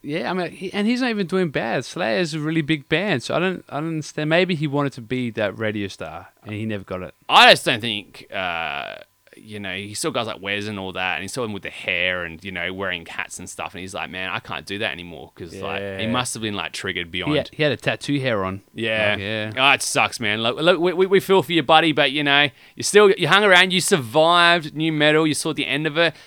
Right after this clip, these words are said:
Speaker 2: and you're still playing your thing, and they're not, so, you know, I guess natural selection works.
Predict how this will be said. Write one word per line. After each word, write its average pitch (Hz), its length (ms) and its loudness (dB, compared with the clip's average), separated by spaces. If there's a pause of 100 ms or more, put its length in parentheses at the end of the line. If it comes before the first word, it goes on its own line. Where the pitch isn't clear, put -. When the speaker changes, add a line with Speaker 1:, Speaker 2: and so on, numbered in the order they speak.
(140)
Speaker 2:
and 113 140 -4
you're 120 80 -4
still 135 240 2
playing 135 280 0
your 131 80 -2
thing, 123 380 -4 (140)
and 101 260 -4
they're 131 220 6
not, 123 420 2
so, 107 380 0
you 104 240 -4
know, 107 400 -6 (240)
I 104 100 -8
guess 104 220 -4
natural 117 220 -4
selection 120 360 -4
works. 95 480 -4